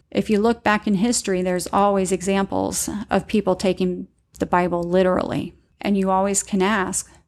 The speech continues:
what if there would have been a priest there? Could they have asked questions? But then again, it always asks, begs the question, what would the priest have said? Was the, would the priest have taken the Bible as liter-,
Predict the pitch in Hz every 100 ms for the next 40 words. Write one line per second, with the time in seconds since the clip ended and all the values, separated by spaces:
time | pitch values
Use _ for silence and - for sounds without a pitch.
0 | _ - 202 202 202 208 190 190 185 185
1 | 185 - 311 311 - 185 175 175 196 -
2 | _ - 233 202 196 185 180 - - 202
3 | 202 - - - - - 196 202 196 190
4 | 196 208 185 190 190 190 180 - 190 190
5 | - - 240 202 185 185 - - 240 -
6 | - 190 185 170 - 190 196 185 185 -
7 | - 190 - 202 - 220 202 - 233 _
8 | _ - 190 190 190 - 202 202 185 277
9 | - 233 - 185 - 185 180 180 170 170
10 | 170 180 190 151 156 165 165